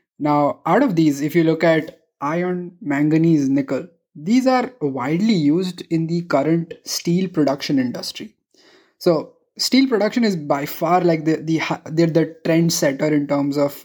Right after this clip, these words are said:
all of metal extraction and all of the metal industry itself. So if, if you look at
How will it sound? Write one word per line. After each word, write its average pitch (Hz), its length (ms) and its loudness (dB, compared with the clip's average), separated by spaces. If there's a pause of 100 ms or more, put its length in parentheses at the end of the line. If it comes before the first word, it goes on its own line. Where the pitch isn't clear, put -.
all 151 200 2
of - 140 -6
metal 139 320 2
extraction - 540 -4
and 135 140 0
all 156 200 2
of 139 120 0
the 147 80 4
metal 143 340 0
industry 135 520 -2
itself. - 520 -6 (800)
So 175 540 0 (280)
if, 175 220 0
if 175 160 -4
you 196 80 4
look 190 180 2
at 208 300 0